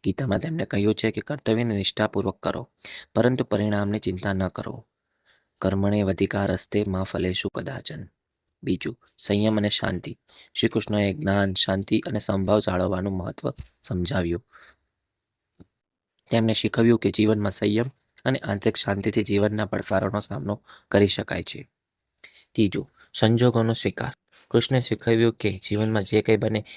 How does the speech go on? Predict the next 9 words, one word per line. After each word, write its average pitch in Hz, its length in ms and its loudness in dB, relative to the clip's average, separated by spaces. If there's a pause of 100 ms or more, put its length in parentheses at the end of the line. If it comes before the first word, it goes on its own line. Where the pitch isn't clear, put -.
(120)
તે 127 80 4
સ્વીકારવું 92 560 -2
જોઈએ 90 320 -6 (240)
અને 117 120 0
તેમાંથી 107 360 2
યોગ્ય 95 280 0
ઉકેલ 107 340 0
મેળવવો 92 340 -2
જોઈએ. - 300 -10